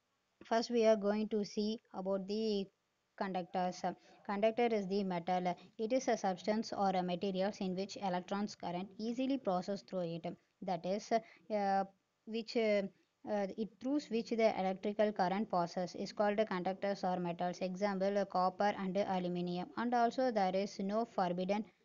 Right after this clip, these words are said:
gap between, uh, valence band and, uh, conduction band. The valence bands and, uh, conduction bands overlap each other, which, uh, creates, uh, small, uh, potential differences. These potential differences cause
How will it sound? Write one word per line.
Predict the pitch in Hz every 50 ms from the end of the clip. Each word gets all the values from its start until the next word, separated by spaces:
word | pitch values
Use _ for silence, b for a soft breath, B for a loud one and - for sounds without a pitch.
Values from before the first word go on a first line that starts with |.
| b b b b b _ _ _ - 196 180
gap | 196 190 190 185 - 185 180 - 202
between, | 196 196 185 202 202 202 202 202
uh, | 202 190 190
valence | 190 190 190 202 214 233 240 233
band | - - 214 220 226 220 208
and, | 196 185 190
uh, | 214 214
conduction | - 202 185 180 190 185 - - 190 185 165 -
band. | 190 180 180 175 175 175 - b b b _ _ -
The | 208 202 202
valence | 220 233 247 269 277 277 -
bands | - 277 277 277 -
and, | 220 202 190
uh, | 190
conduction | 190 185 185 190 202 208 - - 214 208 208 196
bands | 185 180 185 - -
overlap | 214 208 220 240 247 262 262 254 254 254 247 -
each | 208 202 196 185 - - 196
other, | 175 165 165 175 175 170 b b b b b b b b _
which, | - 214 214 - -
uh, | 226 202 196
creates, | 196 - 233 226 220 214 220 247 240 -
uh, | 262 - 214
small, | - - - 214 214 226 240 240 226
uh, | 208 190 185 180
potential | - 208 202 196 190 190 175 - 208 202 202
differences. | 185 185 175 - 190 170 165 160 - 180 175 160 - - 254 226 202
These | 196 240 277 311 311 -
potential | - - 214 196 185 175 196 208 214 - 240 233 208
differences | 190 180 175 - 190 190 185 190 202 190 185 -
cause | - - 180 170 175 190 - -